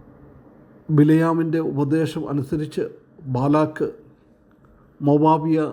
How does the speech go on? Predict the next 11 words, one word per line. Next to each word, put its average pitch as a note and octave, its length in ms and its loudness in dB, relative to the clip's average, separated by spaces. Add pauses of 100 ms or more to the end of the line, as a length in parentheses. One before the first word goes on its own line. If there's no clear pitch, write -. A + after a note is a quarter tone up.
(680)
കന്യകമാരെ D3+ 640 0 (200)
അവരുടെ C#3 300 -2 (100)
ഇടയിലേക്ക് D3 480 0
അയക്കുകയും C3+ 540 -2 (920)
അവർ D#3 220 4 (200)
അവരുമായിട്ട് D#3 720 2
വ്യഭിചരിക്കുകയും C#3 880 0 (360)
ദൈവത്തിൻ്റെ D3 480 0 (100)
വലിയ C#3+ 260 2 (180)
കോപം C#3 380 0 (720)
അവരുടെ C3+ 260 0